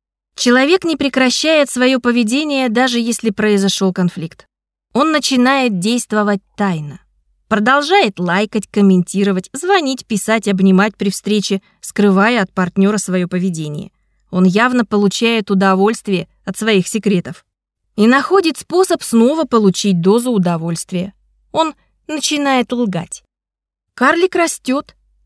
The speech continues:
и со временем можно обнаружить анкету близкого на сайте знакомств или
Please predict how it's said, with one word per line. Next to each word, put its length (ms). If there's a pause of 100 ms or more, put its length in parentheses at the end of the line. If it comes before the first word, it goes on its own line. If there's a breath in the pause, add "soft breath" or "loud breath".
(120)
и 60
со 180
временем 480
можно 460
обнаружить 580
анкету 460
близкого 560 (240)
на 160
сайте 380
знакомств 680 (300)
или 280